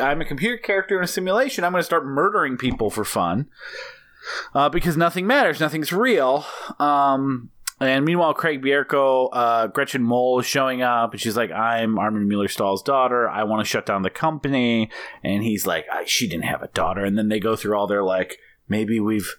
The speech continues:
been in love in another time, in another place." Wink! Wink! Um, they fall in love, they sleep together, and finally,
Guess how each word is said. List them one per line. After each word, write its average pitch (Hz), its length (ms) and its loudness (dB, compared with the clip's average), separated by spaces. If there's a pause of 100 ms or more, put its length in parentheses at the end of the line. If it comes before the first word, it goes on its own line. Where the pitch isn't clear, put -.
(300)
been 107 160 -2
in 104 80 0
love 101 300 0
in 101 60 0
another 95 360 0
time, 104 480 -2
in 101 80 0
another 98 320 0
place." 139 520 -2 (380)
Wink! 466 880 4 (600)
Wink! 453 960 4 (420)
Um, 165 720 2 (400)
they 160 220 0
fall 170 180 2
in 151 80 -2
love, 135 160 2
they 135 80 2
sleep 127 300 -2
together, 120 400 2
and 120 100 -2
finally, 147 840 0